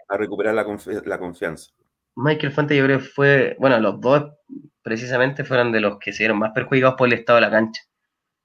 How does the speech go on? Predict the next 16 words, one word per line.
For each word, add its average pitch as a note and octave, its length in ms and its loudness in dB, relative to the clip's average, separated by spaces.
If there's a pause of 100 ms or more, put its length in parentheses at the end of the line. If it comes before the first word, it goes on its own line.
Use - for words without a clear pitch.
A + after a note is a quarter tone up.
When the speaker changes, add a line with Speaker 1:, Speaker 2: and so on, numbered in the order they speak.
(580)
Speaker 1:
Sí. - 240 -6 (200)
Speaker 2:
¿Verdad? A#2 320 2
El - 100 0
fútbol G#3 360 4
de A3 80 4
Michael A3 260 2
Fuentes G#3+ 420 0
es D#3 240 -6
anti F#3+ 460 0
este E3+ 220 -4
tipo D3+ 200 0
de G2 100 0
cancha. - 200 -14 (800)
Así A#2+ 320 -12
como G#2+ 300 0
Speaker 1:
Sí. G2+ 80 -2